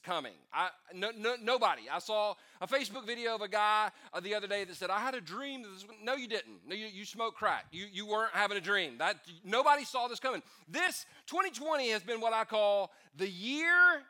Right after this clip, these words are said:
of fear. Can we agree on that? That it's been the year of fear. Because, um, January and February, it was, like, okay, but then March, this, this thing happened that, that none of us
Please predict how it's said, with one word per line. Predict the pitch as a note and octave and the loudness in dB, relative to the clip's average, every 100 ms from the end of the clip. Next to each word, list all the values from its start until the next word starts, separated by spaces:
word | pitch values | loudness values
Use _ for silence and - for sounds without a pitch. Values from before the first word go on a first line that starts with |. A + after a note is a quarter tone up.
| _ A3 | _ 0
of | A3+ | 0
fear. | F3 - B3+ F3 F#2+ - | -2 -8 -6 -6 -8 -6
Can | A#3+ | -4
we | C4+ D#4 | -2 -2
agree | A#3 D4 | -2 0
on | C#4+ C#4+ | 2 4
that? | D4 C4 - | 4 4 2
That | G#3+ A3+ | -4 -4
it's | G#3+ | -8
been | B3 C4 | -8 -8
the | A#3+ | -8
year | A3 C4+ B3+ | -8 -6 -4
of | A3+ G3 | -4 -6
fear. | A3 F#3+ C3+ | -8 -8 -6
Because, | G#3 C4+ G#3 - - - - | 0 0 0 -8 -20 -20 0
um, | B3+ A#3 - - - | 2 2 -4 -20 -20
January | A3 E4+ G4 A4+ A4 G4+ F#4 E4 | -4 0 2 0 0 0 0 -2
and | - | -2
February, | A3 D4 D4 D4+ D4+ D4+ D#4 D#4 C4+ C4+ | 0 2 -2 0 2 2 0 -2 -4 -6
it | C#4+ | -6
was, | D#4 A3+ - | -10 -12 -4
like, | A3+ A3+ - _ G3 | -2 -2 -4 _ -4
okay, | B3 D4+ - B3+ C4+ C#4+ D#4 D#4 D4+ _ _ | -2 -4 -6 -2 2 2 2 -4 -10 _ _
but | A3+ A#3 | -8 -4
then | C#4 B3+ G#3 - _ _ E3 | -2 -2 -4 -14 _ _ -4
March, | B3+ F4+ E4+ A3 A3 - - - | 2 6 6 6 -2 -12 -12 -14
this, | F3 D#4 C#4+ - - _ F3 | -6 -2 -2 -6 -14 _ -8
this | C4 - | -6 -6
thing | - D4 E4 E4 C4 | -8 -6 -4 -2 2
happened | G#3+ G#3+ - F#3+ F#3 F3+ F#3+ _ _ _ _ _ | 4 4 2 -4 -6 -10 -14 _ _ _ _ _
that, | G#3 B3 - G#3 | 0 0 -2 -6
that | A3+ | -6
none | A3 C4+ E4 | -2 0 2
of | D#4 | 2
us | C#4+ - | 0 -2